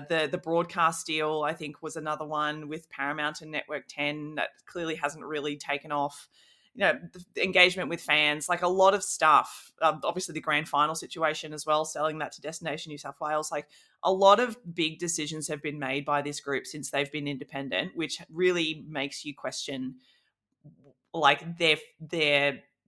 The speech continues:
their intentions, their, their expertise, their vision, their ability, and, and the way in which they prioritise particular elements of this competition. Because, uh, you know,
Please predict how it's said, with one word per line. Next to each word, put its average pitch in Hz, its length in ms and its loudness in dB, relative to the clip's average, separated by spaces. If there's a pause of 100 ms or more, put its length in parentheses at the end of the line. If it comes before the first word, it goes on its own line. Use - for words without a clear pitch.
(380)
their 151 220 4
intentions, 175 840 -4
their, 143 580 2 (120)
their 139 420 -4 (100)
expertise, 170 1000 -2
their 147 360 -2
vision, 160 720 -4
their 143 400 2 (880)
ability, 170 760 0
and, 156 380 -2
and 165 160 -2
the 165 60 -4
way 165 240 6
in 170 80 -2
which 165 160 -6
they 160 120 2
prioritise 151 920 0
particular 170 500 -6
elements 143 500 -4
of 156 160 -14
this 143 220 -6
competition. 139 640 -8
Because, 151 460 -6 (760)
uh, 117 140 2
you 202 100 2
know, 160 140 6